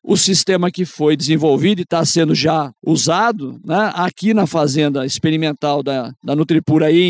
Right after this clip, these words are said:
em quatro ou cinco clientes, já com dados de desempenho, já disponibilizado, eles tão, nós estamos apresentando isso, onde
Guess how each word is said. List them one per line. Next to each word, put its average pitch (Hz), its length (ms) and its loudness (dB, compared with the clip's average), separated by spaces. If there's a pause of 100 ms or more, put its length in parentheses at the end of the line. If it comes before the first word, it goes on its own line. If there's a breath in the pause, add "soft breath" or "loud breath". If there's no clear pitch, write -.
(160)
em 143 100 -8
quatro 175 320 0
ou 160 60 0
cinco 165 280 -4
clientes, 160 600 2
já 156 160 0
com 151 200 2
dados 165 460 0
de 135 80 -8
desempenho, 147 720 0
já 156 140 -4
disponibilizado, 151 760 -2
eles 156 160 -4
tão, 147 200 -2
nós 147 180 -6
estamos 151 180 -6
apresentando 147 560 -8
isso, 208 260 -2 (180)
onde 190 400 2